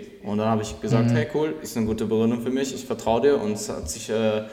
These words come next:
Speaker 1: herausgestellt, dass ich die zweite Woche noch mehr Gewicht verloren hab.
Speaker 2: Ja.
Speaker 1: Ähm, und er die Kalorien jetzt wieder ver-, ver-, verloren hat. Und ja, ähm,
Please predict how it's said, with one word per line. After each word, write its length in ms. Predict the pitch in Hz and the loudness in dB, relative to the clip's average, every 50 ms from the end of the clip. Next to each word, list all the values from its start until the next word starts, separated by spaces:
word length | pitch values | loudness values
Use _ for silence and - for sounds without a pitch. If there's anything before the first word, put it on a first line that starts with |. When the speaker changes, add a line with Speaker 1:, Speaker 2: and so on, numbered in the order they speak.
| 139 - - - - | -8 -10 -10 -10 -6
Speaker 1:
herausgestellt, 500 | - 110 113 110 - - - - 117 107 | -4 -4 -4 -4 -4 -4 -2 0 0 0
dass 140 | 226 208 - | 0 -2 -4
ich 60 | - | -6
die 80 | - - | -8 -4
zweite 240 | - 117 117 110 107 | 0 0 0 2 0
Woche 160 | 110 110 113 | 0 2 2
noch 320 | 120 123 135 143 - - | 4 4 4 4 2 0
mehr 180 | 107 104 101 98 | 0 0 0 0
Gewicht 240 | 101 95 98 - - | 0 -2 -4 -4 -4
verloren 280 | - 101 101 101 101 101 | -4 -2 -2 -2 -2 -2
hab. 180 | 104 104 - - - - - - - - | -4 -4 -6 -12 -16 -18 -20 -16 -8 -2
Speaker 2:
Ja. 600 | 226 175 135 127 127 123 113 107 101 101 101 98 | 2 6 8 8 8 8 6 4 0 0 0 0
Speaker 1:
Ähm, 140 | 98 98 101 98 | 0 -2 -4 -4
und 120 | - 107 107 | -4 -2 0
er 100 | 107 107 | 0 0
die 100 | 110 110 | -2 -2
Kalorien 320 | - 110 110 110 113 113 | -2 0 0 2 2 2
jetzt 160 | 117 113 117 | 0 0 -2
wieder 180 | 120 123 123 117 | 0 0 0 0
ver-, 400 | 117 - 113 104 90 87 101 98 | -2 -2 -2 -2 -2 -2 -4 -4
ver-, 280 | - - 104 98 90 - | -6 -6 -6 -6 -6 -6
verloren 360 | - 107 101 104 98 98 101 | -4 -4 -2 -2 -2 -2 -2
hat. 180 | 104 104 104 | -4 -4 -6
Und 220 | - - - - - - - - - - - | -8 -10 -10 -12 -12 -16 -18 -20 -20 -12 -6
ja, 220 | - 104 110 107 107 - - - - | -2 -2 -2 -2 -4 -8 -14 -12 -8
ähm, 400 | - 101 98 98 98 98 98 95 | -6 -4 -4 -4 -4 -4 -6 -8